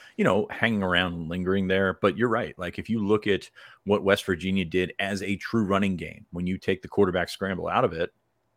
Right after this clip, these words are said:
it wasn't that successful. Like, it wasn't a situation where they got run all over.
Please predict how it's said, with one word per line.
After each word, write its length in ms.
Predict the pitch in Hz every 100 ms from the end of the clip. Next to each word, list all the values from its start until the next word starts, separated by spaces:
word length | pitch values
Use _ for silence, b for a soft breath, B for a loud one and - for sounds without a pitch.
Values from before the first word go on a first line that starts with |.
| -
it 60 |
wasn't 260 | 175 127 123
that 180 | 107 139
successful. 520 | - 71 - - - -
Like, 160 | 85 87
it 100 | 87
wasn't 360 | 101 98 85
a 60 | -
situation 520 | - 87 90 90 -
where 80 | 82
they 80 | 90
got 180 | 85 67
run 180 | 90
all 180 | 82 76
over. 400 | 110 113 82 -